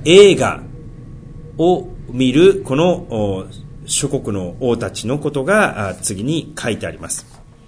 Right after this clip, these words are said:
九節、九章。えー、時にシェバの女王がソロモンの名声を伝え聞き、難問をもってソロモンを試そうとして、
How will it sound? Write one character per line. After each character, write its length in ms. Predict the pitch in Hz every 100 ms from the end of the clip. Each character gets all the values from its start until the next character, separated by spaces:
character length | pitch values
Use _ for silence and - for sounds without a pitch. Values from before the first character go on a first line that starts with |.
| - - - - - - - - - -
九 180 | - 151
節、 560 | 143 98 101 160 185 - -
九 160 | 156
章。 360 | - 107 175 - - - - 120
え 120 | 117
ー、 60 |
時 260 | 110 180 220
に 100 | 180
シ 160 | - 247
ェ 40 |
バ 160 | 254 233
の 180 | 139
女 180 | 113 131 160 170
王 40 | 110
が 140 | 120
ソ 180 | - 226
ロ 100 | 269
モ 120 | 240
ン 60 | 165
の 80 |
名 200 | 127 139
声 240 | 143 151 135
を 140 | 143
伝 260 | 147 - 143
え 20 |
聞 180 | 139 -
き、 320 | 151 135 - - - -
難 300 | 147 233 240
問 160 | 240
を 100 | 233
も 60 | 226
っ 40 |
て 160 | 226 160
ソ 160 | 147 202
ロ 100 | 220
モ 120 | 175
ン 60 |
を 80 | 120
試 240 | 120 151 180
そ 180 | 196 180
う 60 |
と 100 | 117
し 120 | 110
て、 320 | - 139 95